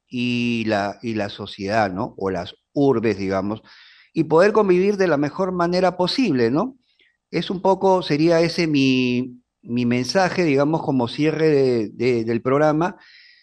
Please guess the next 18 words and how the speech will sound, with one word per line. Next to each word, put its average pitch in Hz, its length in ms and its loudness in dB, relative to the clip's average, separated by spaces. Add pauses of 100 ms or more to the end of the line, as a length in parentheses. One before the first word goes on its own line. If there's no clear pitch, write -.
(520)
Y 160 520 4
bueno, 294 240 2 (260)
he 147 140 -4
tratado 156 480 4
de, 127 340 4
de, 123 460 0
eh, 131 160 -2
además, 143 500 2
hablar 117 260 2
de 165 120 4
la 147 100 4
naturaleza 117 680 0
humana 135 640 0 (1900)
es 117 160 -8
para 127 240 2
hablar 120 500 2
mucho 156 840 -2
más 127 520 -2